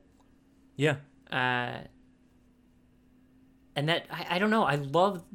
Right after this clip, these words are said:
Speaker 2: that when Moses comes back, they, they greet each other as brothers. They're like, "We want, we want this to go back to the same, the way it
Speaker 1: But
Speaker 2: was."
Speaker 1: it, but it can't last, yeah.
Speaker 2: It, it can't go back. Home's not there anymore, you know?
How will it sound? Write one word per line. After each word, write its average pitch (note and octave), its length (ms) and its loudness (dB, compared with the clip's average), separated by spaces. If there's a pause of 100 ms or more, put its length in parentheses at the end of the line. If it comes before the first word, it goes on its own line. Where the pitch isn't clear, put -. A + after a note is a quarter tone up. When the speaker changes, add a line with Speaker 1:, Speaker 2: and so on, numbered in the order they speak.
(120)
Speaker 2:
that E3 280 2 (180)
when D#3 200 0
Moses D#3+ 340 0
comes D#3 240 -6
back, D3+ 460 0
they, C#3+ 360 0
they D#3 160 2
greet D3 300 -2
each G#3 180 -2
other E3+ 200 2
as C#3 140 0
brothers. C3 480 -2
They're C#3+ 120 0
like, C#3 220 2 (100)
"We C#3+ 140 0
want, E3+ 280 2 (560)
we D3+ 80 0
want F#3+ 160 6
this F#3 120 2
to F#3+ 60 0
go F3 100 6
back E3+ 200 4
to E3 80 -6
the C#3 100 -6
same, D#3+ 320 -2 (100)
the D3 80 0
way D3 180 4
it C3+ 80 4
Speaker 1:
But B2 100 2
Speaker 2:
was." A#2+ 200 4
Speaker 1:
it, - 20 -4
but A#2 100 -2
it A2 100 0
can't A2+ 260 -4
last, A2+ 400 -4
yeah. A#2+ 260 0 (120)
Speaker 2:
It, D#3+ 200 0
it D3 200 -2
can't D#3 200 2
go D3+ 120 2
back. D3 260 2
Home's D3 280 -2
not C#3+ 200 0
there D3+ 180 2
anymore, A2+ 420 -8 (260)
you C#3 100 -6
know? C3+ 260 0